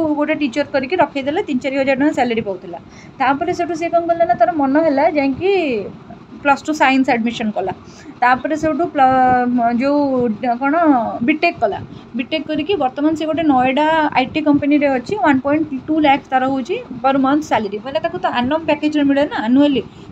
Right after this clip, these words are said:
କିନ୍ତୁ ବହୁତ ଭଲ ସେଟେଲ୍ ସିଏ ଅଛି। ଆଉ ସିଏ ସବୁ ଆପ୍ଲିକେସନ୍ ଡେଭଲପମେଣ୍ଟ ଏସବୁ ଜିନିଷ କରୁଛି ବର୍ତ୍ତମାନ। ଭାବ, ଯୋଉ ପିଲାଟି କ୍ଲାସ୍ରେ ବିଲକୁଲ ପରଫର୍ମ କରୁନଥିଲା, ଅକ୍ଷର ତାର ବହୁତ ଖରାପ, ରୋଲ୍ ନମ୍ବର ତାର ମୋ ପଛରେ, ମୁଁ ତାକୁ ଖାତା ଦେଖାଏ, ଲେଖିଦେ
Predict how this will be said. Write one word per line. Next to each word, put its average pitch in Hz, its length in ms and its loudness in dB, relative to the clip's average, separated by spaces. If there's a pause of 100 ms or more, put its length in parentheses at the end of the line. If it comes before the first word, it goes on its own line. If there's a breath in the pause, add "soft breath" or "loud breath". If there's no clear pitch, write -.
କିନ୍ତୁ 330 240 -2
ବହୁତ 302 320 2
ଭଲ 294 280 -2
ସେଟେଲ୍ 302 340 -2
ସିଏ 302 160 0
ଅଛି। 247 180 -8 (180)
ଆଉ 302 180 0 (320 loud breath)
ସିଏ 359 140 0
ସବୁ 359 200 0 (120)
ଆପ୍ଲିକେସନ୍ 339 600 -2
ଡେଭଲପମେଣ୍ଟ 311 600 4
ଏସବୁ 311 360 0
ଜିନିଷ 277 300 2
କରୁଛି 220 280 -6
ବର୍ତ୍ତମାନ। 208 420 -6
ଭାବ, 247 180 4 (440 loud breath)
ଯୋଉ 277 160 0
ପିଲାଟି 320 320 0
କ୍ଲାସ୍ରେ 285 440 0
ବିଲକୁଲ 302 380 0
ପରଫର୍ମ 320 340 -2 (100)
କରୁନଥିଲା, 262 500 0 (140)
ଅକ୍ଷର - 320 -4
ତାର 311 180 0 (100)
ବହୁତ 254 260 0 (100)
ଖରାପ, 277 320 0
ରୋଲ୍ 269 220 -2
ନମ୍ବର 302 220 2
ତାର 302 180 0
ମୋ 285 240 2
ପଛରେ, 277 360 -2 (380 loud breath)
ମୁଁ 277 160 2
ତାକୁ 302 220 0 (180)
ଖାତା 269 240 -4
ଦେଖାଏ, 269 320 2
ଲେଖିଦେ 247 400 2